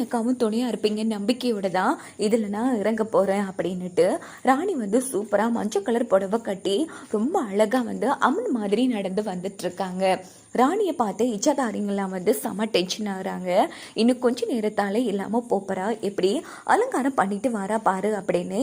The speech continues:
இச்சாதாரி வந்து யோசிக்கிறாங்க. இந்த பக்கம் பார்த்தோம்னா சித்தார்த் வந்து, "என்ன ராணி, மகுடியை ஊத்திடலாமா?" அப்படின்னதும், "சரியா, இங்க பாரு, நீ பூஜையை பண்ணு" அப்படின்னதும் உடனே சித்தார்த் வந்து பேக்ல இருக்கிற மகுடியை எடுத்து ராணி கிட்ட கொடுத்ததும்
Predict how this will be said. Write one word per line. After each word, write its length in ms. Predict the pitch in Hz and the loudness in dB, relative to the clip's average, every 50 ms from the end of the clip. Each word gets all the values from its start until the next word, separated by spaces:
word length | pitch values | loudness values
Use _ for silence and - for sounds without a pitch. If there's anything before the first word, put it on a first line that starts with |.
| 269 - | -2 -2
இச்சாதாரி 500 | - 226 - 415 415 392 254 208 190 180 185 | -4 -2 -2 -2 -2 -2 -2 -2 -2 -2 -4
வந்து 220 | 180 180 180 240 | -4 -2 -2 0
யோசிக்கிறாங்க. 680 | 262 220 180 185 - 196 180 - 190 190 185 180 175 190 190 185 - - - - - - - - | 0 0 -2 -4 -4 -6 -6 -4 -2 -2 -2 -2 2 4 4 4 2 0 -8 -18 -20 -20 -10 -4
இந்த 200 | - 269 339 440 | 0 2 2 2
பக்கம் 320 | 403 - 240 - 302 294 | 4 2 0 0 0 2
பார்த்தோம்னா 500 | - 214 196 196 - 214 202 190 185 208 247 254 | 4 4 4 4 2 -2 -2 -2 0 0 0 2
சித்தார்த் 400 | - 196 190 - 240 240 240 202 | 2 0 2 2 0 -2 -2 -4
வந்து, 240 | 202 190 180 180 226 247 - | -6 -4 -2 0 0 0 2
"என்ன 220 | - 214 208 220 226 | 0 0 0 0 0
ராணி, 320 | 220 196 190 180 180 196 262 302 - - - - | -2 -2 -4 -2 -2 0 -2 -2 -4 -8 -6 0
மகுடியை 420 | - 202 214 226 226 226 214 214 233 294 - - | 0 2 2 2 0 0 2 2 2 2 2 2
ஊத்திடலாமா?" 600 | - - - 440 403 330 277 254 240 226 247 269 254 | 0 0 2 2 2 2 0 0 0 0 0 0 0
அப்படின்னதும், 600 | 214 196 - 202 202 196 190 190 185 190 226 185 180 190 | 0 0 0 0 0 0 -2 -2 0 2 2 2 2 2
"சரியா, 400 | 208 202 202 220 240 233 196 190 196 196 - - - - | 2 2 4 4 2 2 2 2 0 -2 -6 -14 -14 -8
இங்க 140 | - 196 226 | -4 -4 0
பாரு, 380 | 208 220 190 196 196 202 247 233 | 2 2 2 4 2 0 0 0
நீ 100 | 190 202 | 0 -2
பூஜையை 440 | 214 214 - 220 233 220 330 311 294 | -2 0 0 0 2 2 2 2 2
பண்ணு" 260 | 294 226 208 202 226 | 2 0 -2 -2 -2
அப்படின்னதும் 640 | 226 208 202 196 190 202 196 185 190 190 190 226 254 | -2 -2 -2 -2 -2 -2 -2 -2 -2 -2 0 0 0
உடனே 300 | - 226 214 202 214 233 233 - | 0 0 -2 -2 -2 -4 -4 -4
சித்தார்த் 360 | 220 202 202 233 233 233 208 | -4 -4 -4 -4 -4 -4 -4
வந்து 300 | 202 196 185 185 185 175 220 349 - - - - - - 202 | -4 -4 0 4 6 6 6 6 2 -2 -12 -16 -4 2 2
பேக்ல 300 | 233 262 339 - 466 427 | 2 2 4 4 4 6
இருக்கிற 260 | 311 233 208 247 254 | 6 4 4 4 4
மகுடியை 440 | 247 233 202 202 214 214 240 233 214 | 4 4 2 2 0 2 2 0 0
எடுத்து 260 | 190 190 - - 180 247 339 - | -2 -4 -2 2 2 2 2 4
ராணி 260 | - 226 226 294 370 | 4 2 2 2 -2
கிட்ட 220 | 349 - 240 214 254 | -4 -4 0 0 0
கொடுத்ததும் 640 | 254 247 226 208 196 - 202 180 170 180 202 285 | 2 2 2 0 2 0 0 2 2 2 2 0